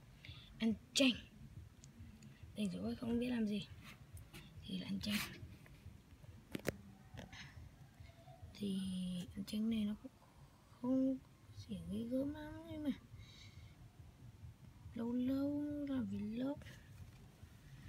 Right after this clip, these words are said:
Chưa bao giờ mình làm vlog như này. Và mình thừa biết là chua lắm rồi. Mình vừa mới ăn một lát này. Đây. Đây này.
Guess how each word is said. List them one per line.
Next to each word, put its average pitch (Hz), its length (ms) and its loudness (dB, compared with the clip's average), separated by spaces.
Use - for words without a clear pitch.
Chưa 277 160 8
bao 269 80 10
giờ 262 140 8
mình 208 180 6
làm 165 120 0
vlog 180 220 0
như 185 80 0
này. 175 180 -2
Và - 100 -4
mình 190 180 2
thừa 247 280 12
biết 254 180 8
là 254 180 4
chua 269 220 6
lắm 247 180 4
rồi. 285 120 2
Mình 196 320 6
vừa 190 160 4
mới 185 120 0
ăn 214 120 6
một 202 140 6
lát 233 320 6
này. 202 140 2
Đây. 190 100 4
Đây 165 100 -4
này. 165 120 -4